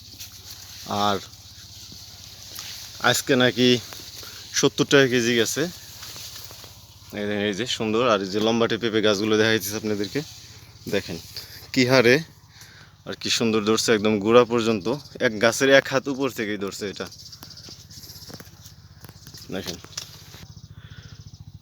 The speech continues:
দেখেন এই যে হারভেস্ট করছে কাকা এই লম্বাটে পেঁপেগুলো। ওই যে আপনাদেরকে জুম করে দেখাই দিছি, প্রতিটা গাছেই এরকম।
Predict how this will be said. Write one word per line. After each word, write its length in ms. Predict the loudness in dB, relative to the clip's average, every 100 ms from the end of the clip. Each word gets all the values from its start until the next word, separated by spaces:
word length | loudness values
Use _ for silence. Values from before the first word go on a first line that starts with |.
| -20 -18
দেখেন 180 | -12 -6 -4
এই 40 |
যে 40 | -2
হারভেস্ট 300 | -2 -4 -6 -8
করছে 180 | -8 -10
কাকা 240 | -10 -10 -10 -12 -20 -20 -20 -20 -20 -20 -20 -12
এই 60 | -6
লম্বাটে 320 | -4 -4 -6 -6
পেঁপেগুলো। 420 | -8 -6 -6 -6 -6 -12 -20 -20 -20 -20 -20 -20 -20 -20 -14
ওই 100 | -12 -8
যে 80 | -8 -10 -14 -20 -20 -20 -20 -20 -20 -20 -20 -20
আপনাদেরকে 360 | -14 -8 -6 -4
জুম 120 | -2 -2
করে 120 | 0 0
দেখাই 180 | 0 -4
দিছি, 200 | -8 -10 -14 -20 -20 -20 -20 -20 -20 -20 -18 -18 -18 -20 -16
প্রতিটা 380 | -10 -8 -8 -8 -6
গাছেই 320 | -6 -4 -2 -2
এরকম। 260 | -2 -4